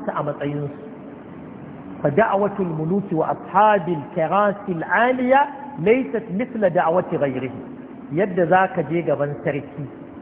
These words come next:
gaban mai muƙami, ka masa da'awa, ba haka ake wa sauran mutanen gari ba. Wa hadha mura'an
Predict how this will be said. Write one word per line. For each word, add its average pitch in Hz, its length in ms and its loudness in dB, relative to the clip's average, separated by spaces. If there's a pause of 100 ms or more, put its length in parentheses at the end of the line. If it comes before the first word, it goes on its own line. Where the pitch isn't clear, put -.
(380)
gaban 202 340 4
mai 175 160 2
muƙami, 165 600 0 (440)
ka - 100 0
masa 196 260 2
da'awa, 147 760 2
ba 170 100 6
haka 233 260 0
ake 190 180 -4
wa 151 140 -2
sauran 165 240 0
mutanen 139 400 0
gari 110 280 -2
ba. - 80 -8 (3000)
Wa 135 140 4
hadha 220 460 6
mura'an 240 720 4